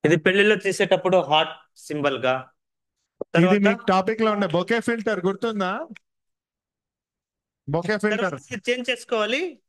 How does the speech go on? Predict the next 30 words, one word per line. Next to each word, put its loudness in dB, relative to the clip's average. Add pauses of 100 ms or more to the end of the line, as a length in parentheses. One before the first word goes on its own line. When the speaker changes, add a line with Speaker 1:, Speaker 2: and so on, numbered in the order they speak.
Speaker 1:
ఇది, -6 (540)
ఇదేంటంటే 2
Speaker 2:
ఒకసారి, 2
ఒకసారి, 0
ఒకసారి -4
ఆగు. -6
బొకే 0
ఫిల్టర్ 2
అంటారు -2
దాన్ని. -4 (340)
దీంట్లో 2
ఏమైతది 0
అంటే -4
లైట్ -4
హార్ట్ -4
షేప్ -6
లో -2
వెళ్ళదు. -2
మీ -4
topic -4
లో -2
ఇది -2
కూడా 0
ఉంది. -4 (560)
కొంచెం -2
left -2
కి -4
చూపి 0
ఉట్టి -2
దాన్ని. -2